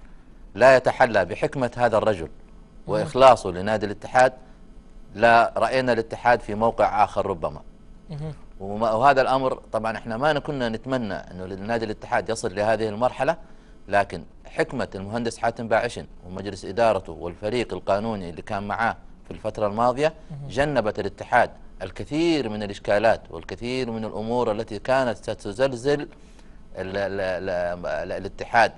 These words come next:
Speaker 1: في ال-، في ال-، هذه الفترة العصيبة.
Speaker 2: مهم.
Speaker 1: آه، هناك الكثير من القضايا التي استطاعت الإدارة التصدي لها بدعم من، آه، بعض الشرفيين.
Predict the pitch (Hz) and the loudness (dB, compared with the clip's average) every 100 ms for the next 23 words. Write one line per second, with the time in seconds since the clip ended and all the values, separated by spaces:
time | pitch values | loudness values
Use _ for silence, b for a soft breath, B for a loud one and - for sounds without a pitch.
0 | - 90 80 80 87 85 85 85 95 98 | -12 -12 -12 -12 -14 -8 -6 -6 -4 -4
1 | 104 95 117 117 80 73 - - 147 120 | -4 -2 -4 -2 -4 -6 -8 -4 -2 -4
2 | 92 - B 151 151 143 B 101 104 104 | -6 -10 B -12 -12 -12 B 0 2 2
3 | 104 139 156 139 117 127 151 123 107 107 | 2 0 0 0 -6 -4 -2 -2 -4 -4
4 | 98 104 113 98 80 - 90 98 104 95 | -2 2 4 4 0 -6 -10 -8 -8 -6
5 | 98 131 123 98 113 92 98 107 87 80 | -4 2 4 2 -4 -6 0 2 2 -2
6 | 92 - 110 110 110 131 160 - b b | -6 -6 -6 -2 -2 2 0 -2 b b
7 | b - 87 104 95 110 98 71 - - | b -18 -8 -6 0 0 0 -6 -18 -20
8 | - - - 98 95 - - 85 85 78 | -20 -20 -12 -10 -10 -14 -16 -12 -8 -2
9 | 101 104 - 101 98 104 110 139 | -2 -2 -2 -2 -2 -4 -4 -4